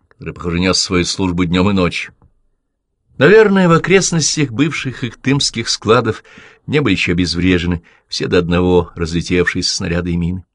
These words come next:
Егошин не обиделся на то, что Инки быстро забросил лыжи. «Ничего, придет время, научится». «Но к тому времени ботинки ему станут малы», — нервно вставила мама.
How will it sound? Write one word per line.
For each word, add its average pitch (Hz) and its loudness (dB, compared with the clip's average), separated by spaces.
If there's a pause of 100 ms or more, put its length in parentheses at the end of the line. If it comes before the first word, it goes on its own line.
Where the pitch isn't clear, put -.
(1500)
Егошин 135 4
не 113 4
обиделся 123 0
на 185 -2
то, 180 -2
что 185 -2
Инки 180 -2
быстро 160 -4
забросил 160 0
лыжи. 156 -2 (340)
«Ничего, 117 4
придет 95 0
время, 92 2
научится». 90 0 (720)
«Но 104 4
к - -8
тому 110 4
времени 107 2
ботинки 101 0
ему 107 0
станут 113 0
малы», — 175 2 (580)
нервно 101 2
вставила 101 0
мама. 98 0